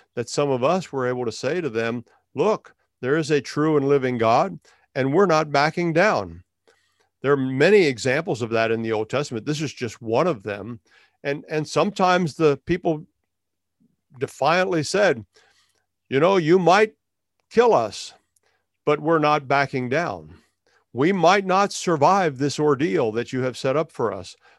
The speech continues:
but we're not going to quit. We might struggle, but we're gonna struggle with everything we've got, because we're gonna stand up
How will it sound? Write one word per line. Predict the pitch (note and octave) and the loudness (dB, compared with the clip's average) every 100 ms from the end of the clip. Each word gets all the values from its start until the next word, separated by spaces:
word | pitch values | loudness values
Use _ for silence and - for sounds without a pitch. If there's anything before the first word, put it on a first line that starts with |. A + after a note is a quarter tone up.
| _ | _
but | C#3+ D3 | -6 -2
we're | D3 D3+ | 0 0
not | C3+ E3 F3 _ _ _ _ | 2 -2 -2 _ _ _ _
going | C3+ D3 C#3+ C3+ - | -4 -2 -4 -10 -18
to | - | -16
quit. | - E3+ - - _ _ _ _ _ _ _ _ _ _ _ _ | -10 -8 -10 -16 _ _ _ _ _ _ _ _ _ _ _ _
We | A#2+ E3 | -2 -2
might | G3 C#3 E3 G#3+ - _ _ _ _ _ _ _ _ _ _ _ | 0 2 2 2 -2 _ _ _ _ _ _ _ _ _ _ _
struggle, | - - G3+ A3+ D#3+ G#2 F2 - _ _ _ _ _ _ _ _ _ _ - | -20 -2 4 4 4 2 -2 -12 _ _ _ _ _ _ _ _ _ _ -8
but | B2+ | -8
we're | C#3 D3+ E3 | -2 -2 0
gonna | C#3+ E3+ | 0 0
struggle | C#3+ - D3 F3 B2 E2+ D#2 _ - | -2 -2 0 2 0 -6 -12 _ -6
with | A2+ - - | -6 -6 -2
everything | D3 D3+ D#3 D3 D#3 D3 | 0 0 -4 -4 -4 -4
we've | C#3+ C#3 B2 | -2 -4 -4
got, | C3+ C3+ - - _ _ - _ - | -2 -2 -2 -10 _ _ -20 _ -14
because | A2 A#2 - | -6 -6 -4
we're | A#2 D#3+ | -4 -4
gonna | D#3+ C3+ | -4 -8
stand | - D3 C#3 C3 | -8 -6 -4 -4
up | C#3 C#3+ | -4 -6